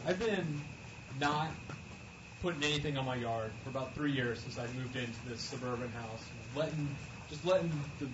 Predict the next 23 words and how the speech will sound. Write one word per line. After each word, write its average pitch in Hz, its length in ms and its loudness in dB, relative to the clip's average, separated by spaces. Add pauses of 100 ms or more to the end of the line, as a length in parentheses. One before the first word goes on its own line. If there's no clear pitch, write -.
(120)
ground 143 360 2
rehabilitate 123 560 0
itself 117 400 -6
kind 120 120 -2
of 113 120 -4
naturally 117 320 -4
through 117 160 -2
rain 113 160 0
cycles 113 280 -2
and 117 100 -4
whatnot. 117 220 -2 (560)
Um, 120 220 -2 (300)
I've 143 80 -4
been 151 180 2
letting 170 400 2 (280)
weeds 170 440 0 (100)
come 147 180 2
up 135 240 2 (200)
and 131 100 -2 (640)
kind 151 120 0
of 131 100 -2
grow 135 380 2
and, 127 140 0